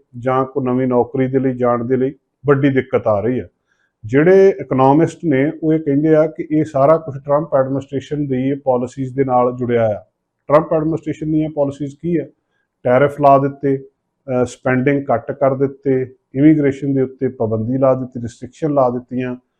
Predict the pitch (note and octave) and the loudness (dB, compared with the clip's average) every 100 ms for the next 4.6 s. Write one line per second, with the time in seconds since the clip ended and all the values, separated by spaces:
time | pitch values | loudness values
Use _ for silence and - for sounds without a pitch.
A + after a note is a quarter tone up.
0 | _ _ - B2+ C#3 F3 F3 E3 E3 D3+ | _ _ -6 0 4 4 4 4 4 2
1 | - E3+ D#3+ D3+ C#3 D#3 D#3 D#3 E3 C#3 | 0 0 0 4 4 4 -2 -4 0 2
2 | C#3 C#3+ D3+ E3 E3 D3 D3+ C#3 A#2+ C#3 | 2 2 -2 -4 -2 -2 2 0 0 0
3 | D#3 D#3 C3 B2+ C#3+ D3 D#3+ D#3+ C#3+ C#3+ | 0 0 -4 -4 -4 -2 -2 -2 -4 -2
4 | B2 - A#2+ - A2 | -2 -4 -12 -10 -12